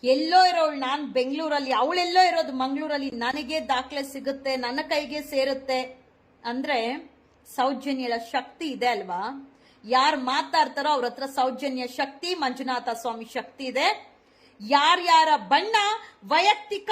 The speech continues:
ವಿಚಾರ ಎಲ್ಲ ಬಿಟ್ಟು ನಾನೇ ಪೊಲೀಸ್ ಅವ್ರಿಗೆ ಮನವಿ ಮಾಡ್ತೀನಿ, ಈ ರಾಜ್ಯದ ಗೃಹ ಮಂತ್ರಿ ಅವರು ತನಿಖೆ ಮಾಡ್ಲೇಬೇಕು.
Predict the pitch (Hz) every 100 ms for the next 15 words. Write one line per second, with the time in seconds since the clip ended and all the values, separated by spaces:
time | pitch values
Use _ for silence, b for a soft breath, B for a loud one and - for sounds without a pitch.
0 | 370 359 - 339 302 294 302 339 330 220
1 | 214 359 - 359 381 - b b 226 240
2 | 277 349 381 403 415 349 330 339 370 370
3 | 339 339 330 294 370 440 494 480 415 -
4 | 381 403 494 - - 294 330 330 370 392
5 | 370 359 330 233 330 370 370 349 339 359
6 | 339 320 269 - - _ _ _ _ 311
7 | 311 349 - 349 330 320 339 269 349 370
8 | 359 330 - 330 294 208 -